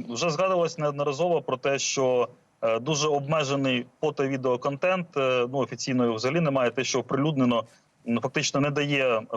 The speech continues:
повного розуміння ситуації. І так само інформація з, е, моргів, е, Білгорода про те, що вчора ввечері там п'ять, е, тіл було доставлено, що, власне, відповідає, е, особовому складу екіпажа.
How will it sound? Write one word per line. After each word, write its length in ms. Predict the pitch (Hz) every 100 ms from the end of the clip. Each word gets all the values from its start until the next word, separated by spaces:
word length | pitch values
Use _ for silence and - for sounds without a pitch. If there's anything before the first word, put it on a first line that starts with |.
| -
повного 320 | 135 135 127
розуміння 420 | 120 127 127 120
ситуації. 760 | - 123 135 165 165 131 117 110 _ _ _
І 580 | - 123 127 123 123 120 113 107
так 200 | 151 151
само 340 | - 151 143
інформація 760 | 131 120 127 131 131 - 123 120
з, 420 | 107 117 120 117 - _ _ _ _ _ _ -
е, 160 | 113
моргів, 560 | 120 160 156 143 131 -
е, 240 | 123 117 117
Білгорода 640 | 123 120 139 123 117 113
про 160 | 113 117
те, 140 | -
що 540 | - - 113 110 104 104
вчора 260 | - 147 143
ввечері 400 | 131 123 120 113
там 280 | - 107 101
п'ять, 380 | - 127 139 131 127
е, 140 | 117
тіл 220 | 117 123
було 220 | 117 113
доставлено, 560 | 110 110 - 107 107 104
що, 180 | - 113
власне, 400 | 120 117 120 110 _ _ _
відповідає, 720 | 123 120 127 123 131 123 117 113 _ 113
е, 160 | 110
особовому 480 | 113 - 127 127 123
складу 360 | 117 127 120 120
екіпажа. 500 | 120 - 101 95